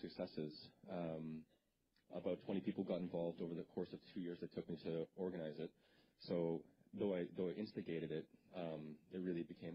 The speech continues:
owned by the community after the first maybe year. Um, once people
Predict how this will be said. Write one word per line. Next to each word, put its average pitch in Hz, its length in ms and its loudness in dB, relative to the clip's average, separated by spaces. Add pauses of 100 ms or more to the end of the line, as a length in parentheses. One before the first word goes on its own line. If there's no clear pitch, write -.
owned 85 160 -2
by 80 80 0
the 78 80 -2
community 87 360 -4
after 78 200 -8
the 78 80 -6 (100)
first 80 220 -6 (160)
maybe 78 160 -6
year. 82 320 0 (720)
Um, 78 400 -4 (640)
once 87 180 -2
people - 220 -4